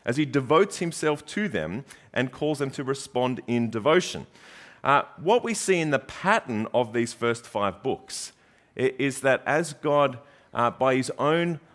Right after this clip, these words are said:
love and mercy, uh, acts for the sake of his people and his own glory, people respond, sometimes initially positively, and then kind of are disobedient.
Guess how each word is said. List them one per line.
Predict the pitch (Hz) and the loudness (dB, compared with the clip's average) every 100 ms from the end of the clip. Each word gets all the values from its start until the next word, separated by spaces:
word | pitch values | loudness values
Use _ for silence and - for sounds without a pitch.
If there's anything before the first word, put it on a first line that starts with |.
| - | -12
love | 110 135 165 170 - | 0 4 4 2 -2
and | 117 95 | -4 -2
mercy, | 113 143 170 - - 65 90 135 _ _ _ | 0 2 2 0 -10 -8 -8 -10 _ _ _
uh, | - 117 - | -2 -2 2
acts | 139 160 - | 0 0 -10
for | - | -8
the | 120 | -8
sake | 120 139 139 | -2 -2 -2
of | 113 | -4
his | - 147 | -8 -8
people | 147 143 143 | -4 -6 -4
and | 123 | -6
his | 113 | -2
own | 120 | -2
glory, | 110 90 73 67 113 - _ _ _ _ _ | -2 -4 -4 -6 -8 -12 _ _ _ _ _
people | 151 147 147 | -2 -2 -4
respond, | 156 - 123 120 175 175 - _ _ _ | -6 -2 2 2 0 -8 -20 _ _ _
sometimes | - 143 143 143 | -8 -2 -2 -2
initially | 139 139 139 | -6 -6 -6
positively, | 135 131 117 113 107 117 160 - _ - | -4 -2 -2 -4 -2 -4 -4 -10 _ -4
and | 117 120 | -2 2
then | 131 131 | 0 2
kind | 127 | 0
of | 127 | 0
are | - 107 | 0 -2
disobedient. | 117 113 95 92 92 123 - | 0 -2 0 -2 -2 -4 -8